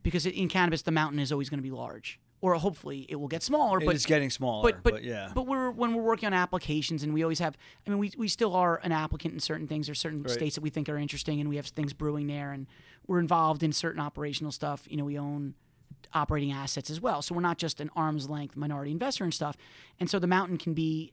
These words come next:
Speaker 1: there are times where there is a
Speaker 2: So
Speaker 1: rigor
Speaker 2: the,
Speaker 1: needed.
Speaker 2: the, this vaping, vaping issue is the mountain, right?
Speaker 1: Actu-,
Speaker 2: I mean,
Speaker 1: absolutely.
Speaker 2: and, and
Speaker 1: But it
Speaker 2: I,
Speaker 1: is
Speaker 2: and
Speaker 1: and
Speaker 2: I
Speaker 1: isn't,
Speaker 2: believe,
Speaker 1: but
Speaker 2: I, I actually believe it's a, it, it is a potential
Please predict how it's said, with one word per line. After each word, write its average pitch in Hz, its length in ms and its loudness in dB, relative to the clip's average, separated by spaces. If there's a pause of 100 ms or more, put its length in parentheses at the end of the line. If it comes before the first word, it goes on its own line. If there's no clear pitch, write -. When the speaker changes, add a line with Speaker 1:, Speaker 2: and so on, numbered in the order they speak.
Speaker 1:
there 175 120 4
are 165 40 0
times 175 400 0
where 156 320 -2
there 151 200 -4
is 147 120 -4
a 151 80 -2
Speaker 2:
So 147 60 -2
Speaker 1:
rigor 180 260 6
Speaker 2:
the, 170 60 4
Speaker 1:
needed. 156 300 6
Speaker 2:
the, 170 100 6
this 170 200 2
vaping, 135 460 4
vaping 135 400 2
issue 113 220 -2
is 104 120 -4
the 110 120 -2
mountain, 107 460 -6
right? 113 120 2
Speaker 1:
Actu-, - 240 2
Speaker 2:
I 208 60 8
mean, 214 100 8
Speaker 1:
absolutely. 156 320 4
Speaker 2:
and, 143 140 -4
and 151 140 0
Speaker 1:
But 175 120 6
it 156 40 10
Speaker 2:
I, 175 60 8
Speaker 1:
is 339 60 8
Speaker 2:
and 359 80 8
Speaker 1:
and - 80 8
Speaker 2:
I 214 100 10
Speaker 1:
isn't, 220 140 8
Speaker 2:
believe, 226 180 8
Speaker 1:
but 240 120 0
Speaker 2:
I, 180 200 8 (160)
I 170 120 8
actually 180 220 2
believe 165 280 4
it's - 140 4
a, 143 80 8 (180)
it, 139 200 0
it 143 100 2
is 127 140 0
a 127 80 2
potential 160 760 0